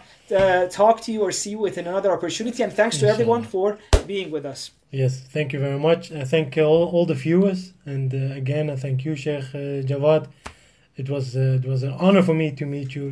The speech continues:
Speaker 2: to know you, and to have a talk with you, because, uh, I think, uh, I've learned a lot, and inshallah, we will see you soon. And one of the most important things, stay healthy,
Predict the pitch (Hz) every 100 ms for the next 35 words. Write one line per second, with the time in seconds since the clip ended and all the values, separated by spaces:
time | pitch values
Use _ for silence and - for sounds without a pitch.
0 | 131 139 151 180 170 165 165 - - -
1 | _ _ _ 131 127 135 135 127 131 165
2 | 160 156 131 156 151 143 _ _ _ _
3 | - 135 139 127 131 131 131 131 135 156
4 | 135 139 131 131 127 123 127 - _ _
5 | - 156 180 180 151 151 143 143 143 139
6 | 131 131 - 156 160 151 147 135 - _
7 | _ _ - 143 135 139 190 180 175 165
8 | 160 156 156 - 151 160 165 160 135 147
9 | 147 135 151 147 135 139 131 - - 170
10 | 160 165 131 151 143